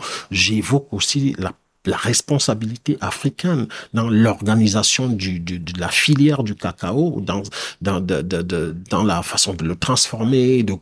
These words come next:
commercialiser ce produit, de se l'approprier, parce qu'il n'est pas normal qu'on produise soixante-dix pour cent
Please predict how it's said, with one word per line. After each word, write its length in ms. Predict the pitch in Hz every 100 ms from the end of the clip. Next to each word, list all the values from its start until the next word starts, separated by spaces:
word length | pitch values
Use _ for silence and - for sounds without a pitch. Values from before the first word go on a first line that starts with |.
| -
commercialiser 800 | 110 107 98 - 104 95 95 110
ce 120 | 110
produit, 500 | 107 - 90 87 120
de 140 | 113 95
se 200 | - 98
l'approprier, 800 | 90 - 120 110 - 120 156 165 - - -
parce 180 | - -
qu'il 200 | - 104
n'est 80 | 98
pas 180 | - 98
normal 400 | 87 98 101 98
qu'on 200 | 92 92
produise 420 | - 87 95 95
soixante-dix 640 | - 92 - 87 90 107
pour 260 | 110 - -
cent 360 | - 139 143